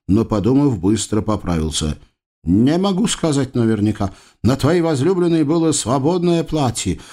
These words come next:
а подойти и спросить прямо мне не позволили стражники. Они были так настырны в своем внимании к моей скромной особе". Оболенский откинулся на смятые подушки и мечтательно прикрыл глаза,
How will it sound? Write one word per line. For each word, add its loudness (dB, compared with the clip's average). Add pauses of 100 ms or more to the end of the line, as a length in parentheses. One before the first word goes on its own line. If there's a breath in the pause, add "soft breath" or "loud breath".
а 2
подойти 0
и 0
спросить 0
прямо 0
мне 2
не 2
позволили -2
стражники. -2 (180 loud breath)
Они 0
были 2
так -2
настырны 2
в -4
своем 0
внимании 2
к -6
моей 0
скромной 0
особе". -2 (540)
Оболенский 2
откинулся 0
на 2
смятые 0
подушки 0
и 2
мечтательно 0
прикрыл 0
глаза, -2